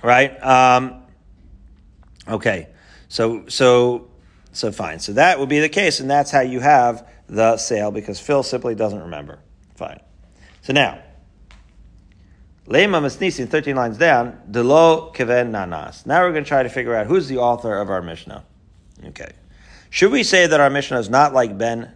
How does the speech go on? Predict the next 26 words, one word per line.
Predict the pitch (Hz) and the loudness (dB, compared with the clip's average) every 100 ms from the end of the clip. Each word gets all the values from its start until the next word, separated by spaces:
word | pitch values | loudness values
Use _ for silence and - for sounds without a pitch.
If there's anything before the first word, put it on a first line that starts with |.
| - | -12
Nanas? | 98 90 76 - - - _ _ _ _ _ | -10 -8 -10 -12 -14 -14 _ _ _ _ _
What | 135 | 0
did | 156 | 2
Ben | 143 127 | 2 2
Nanas | 117 104 | -2 -2
hold? | 107 120 139 - 101 | -2 -2 -2 -12 -12
The | 110 - | -12 -8
E | 170 185 | -4 -2
Ben | 151 139 | 2 2
Nanas | 131 175 151 - 113 - | 2 2 2 0 -8 -6
Amar | 151 175 139 101 | -2 0 0 -2
Ketzad | - 160 151 113 | -6 -6 -4 -6
Elu | 135 147 120 | -4 -4 -4
Ve'elu | 123 151 120 | -4 -4 -2
Bayin | 127 151 117 | 0 0 -2
L'Dei | 120 | -8
Shvua | 123 139 139 | -8 -6 -6
Shav. | - 170 90 - - - - _ _ - | -2 -2 -2 -8 -20 -20 -20 _ _ 2
That | 175 170 | 2 2
was | 147 | -4
Ben | 117 139 139 | 0 0 0
Nanas's | 127 120 117 - 107 - | -2 -2 -4 -6 -10 -12
problem. | - - - - - _ _ - _ | -12 -12 -12 -16 -20 _ _ -20 _
Ben | - 202 175 | 0 2 2
Nanas | 202 214 156 | 2 2 -2
said, | - 170 180 143 123 120 | -2 2 4 6 2 -4